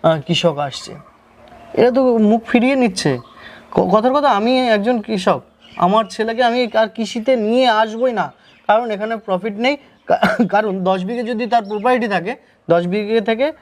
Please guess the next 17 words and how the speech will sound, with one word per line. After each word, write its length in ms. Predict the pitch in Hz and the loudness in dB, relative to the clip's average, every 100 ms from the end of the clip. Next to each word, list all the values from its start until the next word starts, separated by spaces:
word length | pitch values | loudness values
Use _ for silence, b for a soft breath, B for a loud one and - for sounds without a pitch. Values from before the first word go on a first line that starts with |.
| b b | b b
তার 140 | - 202 208 | 0 0 0
প্রত্যেক 340 | 190 185 185 208 - 165 | -4 -2 0 -2 -2 -2
বছরে 480 | 143 214 226 247 160 - - | 2 2 2 0 -2 -8 -16
পঞ্চাশ 260 | - 180 190 | -10 -6 -4
হাজার 220 | 185 185 | -2 -2
টাকা 140 | 190 185 | -2 -2
ইনকাম 240 | 185 196 | 0 -2
করতে 260 | 196 190 214 | -4 -4 -4
পারছে 440 | 214 185 185 156 | 0 0 -2 -14
না। 120 | 131 - _ _ _ _ _ B B B B | -14 -18 _ _ _ _ _ B B B B
যদি 560 | 147 185 214 247 247 269 | 4 4 4 2 0 -2
সে 360 | 233 226 240 254 | 0 2 4 4
একটা 420 | 214 185 233 240 | 0 -2 0 0
সিকিউরিটি 540 | - 208 226 302 302 | 0 -2 0 2 2
গার্ডের 280 | 262 214 196 | 0 0 -2
কাজ 220 | 175 156 | -4 -6
করে, 300 | - 165 226 | -6 -2 -2